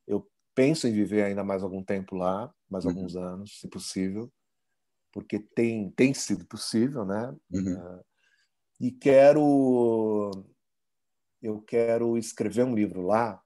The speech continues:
Speaker 1: sobre uma infância e uma juventude na ditadura. É isso que eu quero escrever.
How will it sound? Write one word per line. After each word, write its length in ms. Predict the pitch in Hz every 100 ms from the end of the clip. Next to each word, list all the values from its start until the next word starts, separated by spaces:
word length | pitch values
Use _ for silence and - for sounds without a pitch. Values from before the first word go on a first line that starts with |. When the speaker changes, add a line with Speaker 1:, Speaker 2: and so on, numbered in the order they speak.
| _ _ _ _ _ _ _ _
Speaker 1:
sobre 920 | - - - 160 190 180 180 185 190 _ _ _ _ _ _ _ _ _ _
uma 200 | 127 131
infância 640 | 127 - 165 175 190 190 -
e 140 | 151
uma 560 | 156 160 147 143 127 127
juventude 680 | 117 135 127 127 139 135
na 160 | 131 131
ditadura. 640 | 117 120 127 92 85 76 -
É 100 | 110
isso 120 | 110
que 60 | -
eu 60 | 87
quero 140 | 85
escrever. 340 | 78 85 71